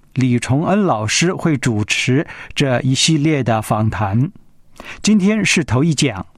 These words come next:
探讨一个重要的问题，那就是梦里头出现的声音，会不会是来自神的启示呢？梦里出现的声音，会是来自上帝的启示吗？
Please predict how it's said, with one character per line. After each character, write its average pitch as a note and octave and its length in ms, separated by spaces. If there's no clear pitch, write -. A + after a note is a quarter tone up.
探 E3 200
讨 B2+ 160
一 B2 80
个 A#2+ 120
重 G3 240
要 F3 120
的 F3 100
问 F3+ 180
题， A#2 480
那 C#3+ 120
就 C3 140
是 A#2+ 200
梦 G#3 400
里 A#2 100
头 A2 460
出 G#3 400
现 F3+ 240
的 G#2+ 100
声 C3 300
音， C3 260
会 F3 160
不 B2 80
会 C3+ 180
是 C3 180
来 A#2+ 400
自 D3+ 380
神 C3 380
的 D3+ 100
启 A2 460
示 D3+ 260
呢？ A#2+ 160
梦 G#3+ 400
里 A2 180
出 F#3+ 400
现 E3+ 240
的 A2 80
声 D3 300
音， D3 280
会 A3 460
是 B2+ 340
来 A#2 280
自 C#3 260
上 D#3 480
帝 E3 180
的 C3 160
启 G#2 400
示 D3 280
吗？ A2+ 220